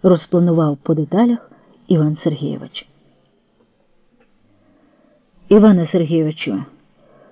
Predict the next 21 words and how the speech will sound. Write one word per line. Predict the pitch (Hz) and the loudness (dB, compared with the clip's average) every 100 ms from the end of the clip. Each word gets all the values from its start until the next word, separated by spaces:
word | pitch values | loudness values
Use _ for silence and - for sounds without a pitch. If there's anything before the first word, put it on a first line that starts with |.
| - _ - | -20 _ 0
а | 190 190 | 4 6
наші | 208 220 226 | 6 6 4
війська | 196 196 - - 165 160 208 _ _ - | 4 2 -2 -4 -4 -4 -8 _ _ 0
розпочнуть | 202 196 - 185 - 190 190 | 2 2 0 -4 0 0 0
наступ | 180 190 - - - | 0 0 0 -2 0
на | 170 170 | 0 2
Ленінградському | 175 175 160 175 170 - 196 196 | 2 2 2 2 2 2 2 2
фронті?» — | 269 294 170 - - - _ _ _ _ _ _ _ _ - | 2 2 2 -2 -14 -14 _ _ _ _ _ _ _ _ -6
запитав | 165 165 160 156 | -2 -2 -2 -4
Оскар. | 170 160 - - - _ _ _ _ _ _ _ _ _ _ _ | -6 -14 -14 -18 -18 _ _ _ _ _ _ _ _ _ _ _
«Група | 170 147 190 214 202 202 - | -2 2 6 4 4 0 2
і | 208 | 0
посилається, | 202 196 - 202 196 208 185 156 - 131 117 - - | 2 0 2 4 4 4 2 -2 -6 -10 -10 -14 -18
щоб | - 190 165 | -2 -2 2
забезпечити | 170 175 - 202 190 190 185 | 0 0 0 0 0 0 -2
підготовку | 196 180 170 170 190 226 - 202 | 2 2 2 2 2 2 2 2
і | 185 | 4
наступ | 175 208 - - - | 2 0 0 -4 -2
військ | 175 196 202 - - | 2 2 2 -2 -2
Ленінградського | 185 180 170 170 190 185 - 185 | 0 0 -2 0 0 -2 -2 -2
фронту. | 160 214 202 151 - | 0 0 0 -2 -10